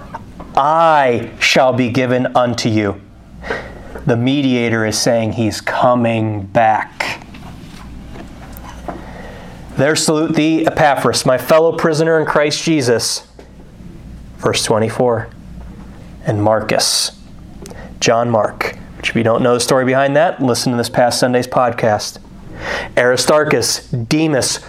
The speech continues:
Lucas, my fellow laborers, and also his fellow prisoners, the grace of our Lord Jesus Christ be with your spirit. Amen." Point three,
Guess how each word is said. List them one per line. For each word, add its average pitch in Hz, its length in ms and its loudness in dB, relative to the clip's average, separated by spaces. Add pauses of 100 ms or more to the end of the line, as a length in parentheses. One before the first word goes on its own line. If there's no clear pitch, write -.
Lucas, 156 480 2
my 131 180 4
fellow 160 460 2
laborers, 139 720 2
and 127 100 4
also 151 320 2
his 151 140 2
fellow 151 300 4
prisoners, 151 520 0 (280)
the 131 100 2
grace 139 340 2
of 143 60 4
our 139 100 6
Lord 139 280 4
Jesus 135 320 0
Christ 127 380 2
be 131 220 2
with 131 380 0
your 127 220 2
spirit. 110 580 0 (640)
Amen." 104 560 2 (840)
Point 151 280 2
three, 135 480 0